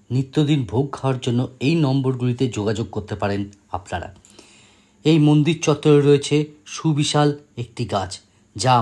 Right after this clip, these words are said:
মনস্কামনা গাছ হিসাবে পরিচিত। বিভিন্ন ভক্তবৃন্দ নিজেদের মনস্কামনা জানিয়ে এই গাছে ইট বা ঢিল বেঁধে দিয়ে যায়। নিজেদের মনস্কামনা পূর্ণ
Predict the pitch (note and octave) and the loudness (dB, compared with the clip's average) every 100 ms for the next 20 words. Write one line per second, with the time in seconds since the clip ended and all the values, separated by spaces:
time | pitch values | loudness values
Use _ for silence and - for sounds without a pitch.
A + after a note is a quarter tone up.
0 | A#2+ A#2+ C#3 D3 - B2+ B2 B2 G2+ G2+ | 2 0 0 0 -2 -2 0 0 0 0
1 | A2 - G#2+ G2 F#2+ F#2+ F2+ - - _ | -2 -6 -8 -8 -8 -10 -10 -12 -16 _
2 | _ _ _ _ _ - C3 C#3 C#3+ C3+ | _ _ _ _ _ -4 0 2 2 0
3 | F2+ A2+ - C#3 C#3 C3+ C3+ C3+ - _ | -2 -6 -2 0 0 2 0 -2 -12 _
4 | - A#2+ B2 B2 A2+ A#2 B2 B2 - B2 | -4 -2 0 0 0 0 -2 -2 -4 0
5 | A#2+ A2 A2 A2+ A2 G2+ - _ _ _ | 0 -2 -2 -2 -4 -6 -10 _ _ _
6 | G#2+ A#2 A2+ A2+ - A#2 A2+ _ _ C#3 | -4 -4 -2 -4 -4 -6 -8 _ _ 0
7 | C#3 C#3+ - _ - A#2 G#2 - C#3+ B2+ | 0 -2 -20 _ -6 -4 -4 -6 -6 -4
8 | G#2+ G2 F#2+ F#2+ F2+ F2+ - _ _ _ | -4 -6 -6 -6 -6 -8 -14 _ _ _
9 | _ _ _ _ _ _ _ _ _ D#3+ | _ _ _ _ _ _ _ _ _ -2
10 | E3 G3 G#3+ F#3+ C#3+ D3 D3 - D3+ D#3 | 0 2 2 2 2 0 -2 -4 0 0
11 | D3+ - C#3+ | -2 -2 -2